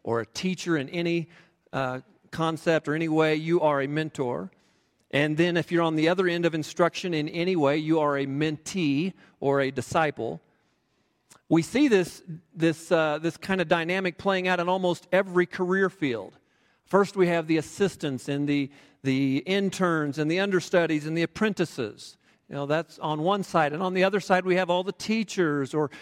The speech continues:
trainers or instructors or, again, mentors. And ideally, I think we should both, we should be on both sides of that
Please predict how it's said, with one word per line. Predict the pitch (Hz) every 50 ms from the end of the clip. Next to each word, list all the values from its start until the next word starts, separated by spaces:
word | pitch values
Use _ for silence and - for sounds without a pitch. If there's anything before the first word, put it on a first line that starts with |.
| - -
trainers | - - 214 214 214 208 190 185 180 165 151
or | 160 160
instructors | 156 - - - 165 160 151 - - 151 147 147 143 135
or, | 170 156 156 165
again, | 170 196 254 202 170 180 190
mentors. | 214 240 220 - - 139 117 117 - - - - - _ _ _ _ _ _ _ _ _ _ _ _ _ _ _ _ _ -
And | 131 151
ideally, | 160 175 170 156 202 285 359 349 214 170 165 180 220 -
I | 190 254
think | - - 233 214 185
we | 185 180
should | 165 - 190 175 165 156
both, | 180 196 202 208 196 - - - _ - - _ _
we | - 185
should | 185 - 202 180
be | 220 233
on | 214 190 175
both | 170 190 196 185 -
sides | - - 175 180 185 175 156
of | 175 156
that | 160 156 151 147 156 - -